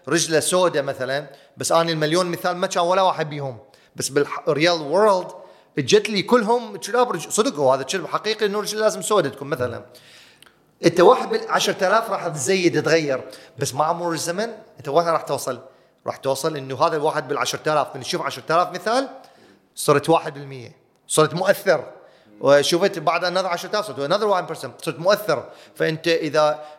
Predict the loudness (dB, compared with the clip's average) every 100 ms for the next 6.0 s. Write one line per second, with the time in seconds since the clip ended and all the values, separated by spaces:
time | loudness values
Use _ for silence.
0 | -10 2 2 4 2 4 2 0 -6 -6
1 | -2 0 2 2 4 2 4 2 0 -6
2 | -8 0 2 2 0 -2 -2 -4 -4 -8
3 | -10 -12 -10 0 2 2 -2 -20 -20 -12
4 | -8 -6 -4 -4 0 4 4 2 -2 -2
5 | -2 0 2 4 2 2 2 2 0